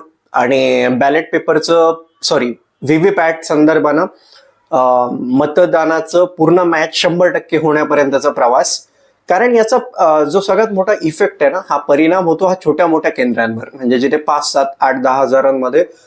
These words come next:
रंगत असते किंवा दोन, चार हजारांमध्ये वोटिंगमध्ये थोडं बहुत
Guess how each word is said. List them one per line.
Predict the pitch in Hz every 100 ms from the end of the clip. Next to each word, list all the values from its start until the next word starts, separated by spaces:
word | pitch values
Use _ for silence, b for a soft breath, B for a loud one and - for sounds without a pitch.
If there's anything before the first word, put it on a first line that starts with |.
| b 151
रंगत | 147 156 160 -
असते | - - 147
किंवा | 151 147
दोन, | 143 139 139
चार | 151 139
हजारांमध्ये | 131 135 139 139 123 143 151 B B _
वोटिंगमध्ये | 139 151 185 185 165 156 170 170
थोडं | 151 151
बहुत | 147 151